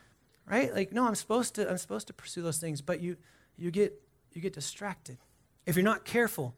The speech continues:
you can, you can lose sight in that. Even, even Jen and I have, have to, have to have this conversation, wrestle with it. Like,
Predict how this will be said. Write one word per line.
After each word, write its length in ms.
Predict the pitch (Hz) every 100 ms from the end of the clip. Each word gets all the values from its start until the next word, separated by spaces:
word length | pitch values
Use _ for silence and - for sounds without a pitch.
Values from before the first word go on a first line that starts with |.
| _ -
you 140 | 175
can, 140 | 170 175
you 80 | 180
can 160 | 180
lose 120 | 175
sight 220 | 175 226 233
in 80 |
that. 120 | 156 156
Even, 200 | 196 208
even 220 | 185 202
Jen 160 | 175 196
and 100 | 202
I 100 | 208
have, 100 | 160
have 180 | 160
to, 180 | 160 160 -
have 180 | 190
to 80 | 180
have 160 | 160 175
this 160 | 175
conversation, 560 | - 170 170 - 185 151
wrestle 260 | 180 202 143
with 120 | 127
it. 80 | 127
Like, 140 | 131